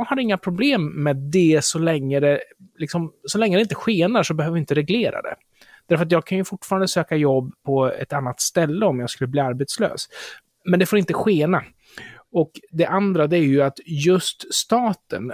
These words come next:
när staten är en aktör, då kan man inte ha någon form av diskriminering alls. Men jag, jag har först-, jag menar, tänk, tänk så här. Skulle du anställa en person som inte kan jobba utan att bära slöja med heltäckande klädsel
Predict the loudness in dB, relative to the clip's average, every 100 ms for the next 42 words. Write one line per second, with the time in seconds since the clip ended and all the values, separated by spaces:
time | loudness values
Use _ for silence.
0 | -4 0 0 0 2 2 0 -2 -4 -2
1 | -2 -2 -8 -6 -4 -2 -2 -6 -14 _
2 | _ 0 0 2 -2 -2 0 0 0 -2
3 | -2 0 0 2 2 0 -2 0 0 0
4 | -2 -4 -4 -4 -2 -2 -2 -2 -2 -2
5 | -2 -4 -6 -6 -2 0 0 2 0 0
6 | 2 2 2 -6 -12 -16 -18 -16 -6 -2
7 | 0 0 -2 -6 -10 -6 -6 -2 -2 -2
8 | -4 -12 _ _ _ _ _ -18 -12 -8
9 | 0 2 4 2 0 -2 0 0 -2 -4
10 | 0 0 0 -4 -6 -2 -2 -2 -6 -4
11 | 0 0 0 0 0 0 -2 -4 -4 -2
12 | -2 -2 -4 -4 0 2 2 0 -2 -4
13 | -2 -2 -4 -10 -4 -4 -4 0 2 2
14 | -2 -10 -10 -12